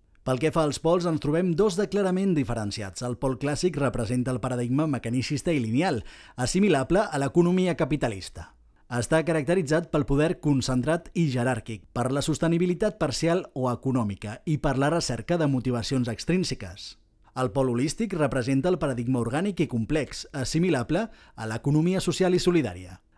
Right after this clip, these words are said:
Està caracteritzat pel poder distribuït i en xarxa, per la sostenibilitat integral i per la recerca de motivacions intrínseques.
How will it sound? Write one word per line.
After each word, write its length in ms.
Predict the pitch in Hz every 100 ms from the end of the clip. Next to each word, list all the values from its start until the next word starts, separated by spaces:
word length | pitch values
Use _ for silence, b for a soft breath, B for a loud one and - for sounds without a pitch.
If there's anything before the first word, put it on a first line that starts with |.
| -
Està 300 | 123 - 165
caracteritzat 720 | 170 156 135 160 139 170 160
pel 160 | 160 135
poder 240 | 131 139 160
distribuït 560 | 175 - 131 135 151 - -
i 140 | 123
en 160 | 107 98
xarxa, 400 | 139 110 - 101 -
per 140 | 139
la 100 | 151
sostenibilitat 720 | 143 160 165 160 160 151 202 208
integral 540 | 180 165 143 98 92 -
i 80 | 156
per 220 | 135 131 139
la 80 |
recerca 400 | 135 123 170 170
de 160 | 180 131
motivacions 560 | 113 123 123 160 160 156
intrínseques. 800 | 143 113 87 95 87 80 -